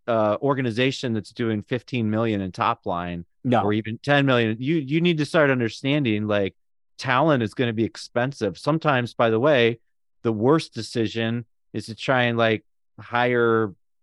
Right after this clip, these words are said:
Speaker 1: you know, cheaper talent. It's like, actually, you wanna pay up for the good talent. But
Speaker 2: I
Speaker 1: as a
Speaker 2: agree
Speaker 1: founder,
Speaker 2: completely.
Speaker 1: as a founder, though, it's, like, crazy.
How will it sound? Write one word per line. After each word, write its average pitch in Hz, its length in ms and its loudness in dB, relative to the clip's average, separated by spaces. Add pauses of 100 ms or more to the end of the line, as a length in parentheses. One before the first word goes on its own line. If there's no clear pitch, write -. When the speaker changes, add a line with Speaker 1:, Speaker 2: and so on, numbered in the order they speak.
(220)
Speaker 1:
you 120 100 -4
know, 107 160 -2
cheaper 143 400 -2
talent. 104 500 -2
It's 110 140 -10
like, 110 120 0
actually, 120 360 -2
you 127 80 -2
wanna 139 160 2
pay 117 280 0
up 123 180 -2
for 117 120 -6
the 90 100 -6
good 117 200 -2
talent. 95 480 -4 (540)
But 127 100 6
Speaker 2:
I 127 40 6
Speaker 1:
as 127 80 4
a - 20 4
Speaker 2:
agree 131 160 4
Speaker 1:
founder, 156 300 6
Speaker 2:
completely. 117 260 4 (320)
Speaker 1:
as 170 180 4
a 190 80 6
founder, 208 500 4
though, 151 220 8
it's, 156 160 0
like, 147 220 2
crazy. 151 560 -2